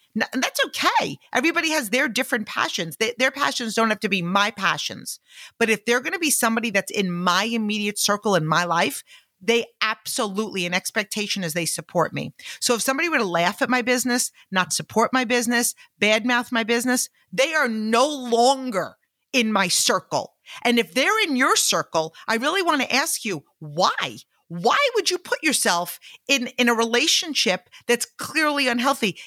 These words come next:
What is your definition of a friend? Like, my definition of a friend is, even if I don't wanna do her business, I'm gonna support her. I'm gonna ask her h-, how she's doing, right? Because I genuinely care about her. But here's the thing. I have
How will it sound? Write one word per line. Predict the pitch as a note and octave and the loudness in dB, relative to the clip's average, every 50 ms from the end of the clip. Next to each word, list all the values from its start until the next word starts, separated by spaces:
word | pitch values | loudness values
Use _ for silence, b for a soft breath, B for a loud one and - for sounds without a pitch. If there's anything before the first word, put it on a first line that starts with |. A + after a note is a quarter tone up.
| B B B - | B B B -10
What | - G3+ G#3+ E4+ G#4+ A#4+ | -4 -2 0 0 0 0
is | F#4+ F#4+ | -2 -2
your | F#4 F4+ | -2 0
definition | B3+ D4+ D#4+ E4+ - D#4+ D4+ D#4 D4 - D4 | 0 0 0 0 -2 -2 0 0 0 0 0
of | C4+ G3 | -2 -2
a | E3 | -4
friend? | - - - - C#4+ D4+ - C#3 C3 C#3+ - - - _ _ _ _ _ _ - | -4 -2 0 0 0 0 0 -4 -8 -8 -10 -12 -14 _ _ _ _ _ _ -2
Like, | B3 C4 C4 - | -2 -2 0 0
my | G#3+ A#3+ C#4+ E4+ F#4 | 0 2 2 0 0
definition | D4+ E4+ F4 F4 E4 D#4 D4+ - - C4+ | -2 -2 -4 -4 -4 -2 0 0 0 0
of | B3 G3+ | 0 -2
a | G3 | -2
friend | - - - C#4 B3+ B3 B3 A#3+ G3+ | -4 -2 -2 0 0 0 0 0 0
is, | G3 F#3 - - B B B | 0 0 -2 -4 B B B
even | B B3 - G4 | B -2 0 0
if | A4+ - | 0 0
I | - C#4+ | 0 0
don't | C4 B3+ A#3 | 0 0 0
wanna | A#3+ A3+ G#3 | 0 0 0
do | F#3 G#3 A#3 G#3 | 0 -2 -2 0
her | G#3+ A3+ | 0 0
business, | E3+ F#3+ G3+ A3+ A3+ D4+ G4+ G#4+ - - | 0 0 0 0 0 -2 0 0 -2 -2
I'm | - - G#3 | -2 -2 -2
gonna | A#3 G#4+ A4 | -2 -2 -2
support | - - - D#3 - - E3+ - - - | -2 -2 -2 -4 -4 -2 0 0 0 2
her. | - G3+ F#3 - - B B B B | 0 0 0 0 -2 B B B B
I'm | A#3+ C4+ F#4+ | -2 0 0
gonna | G4 C4+ | 0 0
ask | - - B3 C#4+ - - | 0 0 -2 -2 -2 -2
her | C4+ B3 | -2 -4
h-, | F#3+ A3 - B B B B B _ - | -4 -6 -12 B B B B B _ -8
how | - - C#4+ C4 | -4 -4 -2 0
she's | - - A3+ G3+ D#3+ B2+ | 0 -2 -2 -4 -6 -6
doing, | A#2+ B2 D3+ G3+ C#4 F#4 F#4+ C4 G3+ A3 D4+ G#4+ G#4 _ b b b - | -4 -2 0 2 2 2 2 2 0 0 -2 -6 -8 _ b b b -2
right? | G3 G#3+ B3+ D#4 - B B B | 0 0 0 0 -4 B B B
Because | C4 B3 C#4 B3+ | -2 0 0 2
I | C4+ A#3+ | 0 0
genuinely | A#3 F3 - B3+ B3 B3 B3 C4 C#4 C#4 C4+ B3+ A#3 | -2 -2 0 0 0 0 0 -2 -2 0 0 0 -2
care | - - - C4 A#3 | -2 -2 0 2 2
about | A#3 A3 G#3 F#3+ F#3 - - | 4 4 2 0 -2 -4 -2
her. | - B3+ G3 F3 - B B B B B - | 0 0 0 0 -2 B B B B B -2
But | B3 A#3 | -2 0
here's | - D#4+ D#4 C4 | 0 0 0 -2
the | C#4+ | -2
thing. | B3 D4+ D4 A#3 F#3+ - | -2 -2 0 0 0 0
I | - A3+ A#3 | 0 0 0
have | A3+ G3+ | 0 -2